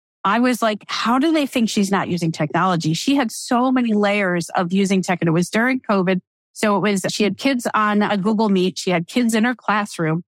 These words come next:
She was using, you know, a map program. She had them watching a news article. She related it to a piece in history 'cause there was a social studies teacher.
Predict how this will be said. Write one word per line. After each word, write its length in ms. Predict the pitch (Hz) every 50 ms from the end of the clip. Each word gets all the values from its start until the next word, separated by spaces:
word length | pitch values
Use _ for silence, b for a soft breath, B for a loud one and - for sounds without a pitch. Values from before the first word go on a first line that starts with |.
| _ _ _ _
She 180 | - - 214 214
was 240 | 208 214 214 190 196
using, 560 | 214 226 226 214 208 220 220 214 208 196 -
you 120 | - 185 185
know, 80 | 165
a 80 | 151 170
map 360 | 180 196 214 214 214 - _
program. 440 | - 226 202 190 180 175 165 160 170
She 140 | - - 180
had 180 | 185 196 185
them 180 | 196 202 190 196
watching 380 | 185 190 196 196 - 208 196
a 20 | 196
news 460 | 196 196 214 220 226 226 220 208 - - -
article. 380 | - 175 175 165 175 170 - 170
She 220 | 165 - - 202
related 480 | 185 190 196 190 196 202 208 202 214 202
it 140 | 214 196 -
to 260 | - - 214 202 202
a 80 | 190 190 - _ _ _ _
piece 240 | - 240 233 214 -
in 100 | 220 202
history 360 | 208 220 220 214 - - 170
'cause 100 | 170 -
there 80 | 180
was 80 | 180 175
a 60 | 175
social 320 | - - 208 214 - 208 208
studies 320 | - 175 165 165 170 -
teacher. 400 | - 185 175 - - 165 - -